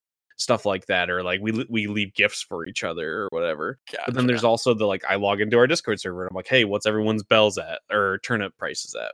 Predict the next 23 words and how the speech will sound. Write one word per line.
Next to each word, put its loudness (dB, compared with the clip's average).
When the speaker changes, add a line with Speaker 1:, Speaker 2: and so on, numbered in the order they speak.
Speaker 1:
bell-wise?" -6
Speaker 2:
Mm-hmm. -20
Speaker 1:
Or, 0
"Hey, 4
does -2
anyone -4
have -2
oranges? 0
I -8
need -10
'em -10
for -4
this -8
recipe." -4
Like, -8
shit -4
like -4
that 2
is -12
really -12
cool. -16
But 2
I, 4